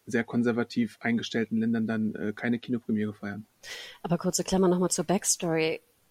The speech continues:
Speaker 2: Es wird ja gezeigt, und ich glaube, es ist jetzt kein großer Spoiler, dass sie also zwei Mütter hat.
Speaker 1: Mhm.
Speaker 2: Aber wir haben ja nichts über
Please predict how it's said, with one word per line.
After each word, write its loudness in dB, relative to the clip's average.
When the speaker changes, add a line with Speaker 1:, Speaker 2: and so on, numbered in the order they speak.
Speaker 2:
Es -2
wird 0
ja 4
gezeigt, 2
und 0
ich -2
glaube, 0
es -2
ist -4
jetzt -8
kein 2
großer -2
Spoiler, 0
dass 0
sie -2
also 0
zwei 2
Mütter 4
hat. 0
Speaker 1:
Mhm. -2
Speaker 2:
Aber 4
wir 6
haben 8
ja 10
nichts 6
über 4